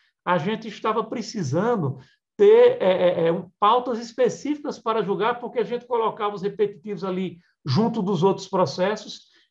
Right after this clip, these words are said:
e, na verdade, não conseguia dar conta, não conseguia dar vazão. Nem se julgavam os repetitivos, nem também se julgavam ali os processos da pauta ordinária, porque ficavam ali eles entrelaçados.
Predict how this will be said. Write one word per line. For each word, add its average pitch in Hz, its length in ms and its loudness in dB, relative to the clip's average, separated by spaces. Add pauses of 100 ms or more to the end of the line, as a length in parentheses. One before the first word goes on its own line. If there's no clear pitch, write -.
(100)
e, 247 320 -4 (220)
na 220 160 2
verdade, 208 440 2
não 240 120 2
conseguia 240 580 -4
dar 196 240 -2
conta, 160 280 -2
não 175 100 -2
conseguia 190 400 -8
dar 226 140 2
vazão. 131 480 0 (280)
Nem 302 140 2
se 294 160 -4
julgavam 190 420 2
os 160 80 -2
repetitivos, 170 840 -2 (280)
nem 220 180 0
também 190 360 -4
se 196 120 -10
julgavam 170 680 -2 (200)
ali 170 280 -2
os 202 120 -4
processos 160 560 -6
da 170 120 -2
pauta 151 380 -2
ordinária, 170 720 -4 (200)
porque 180 240 -6
ficavam 175 520 -2
ali 156 160 0
eles 165 260 0
entrelaçados. 165 920 -2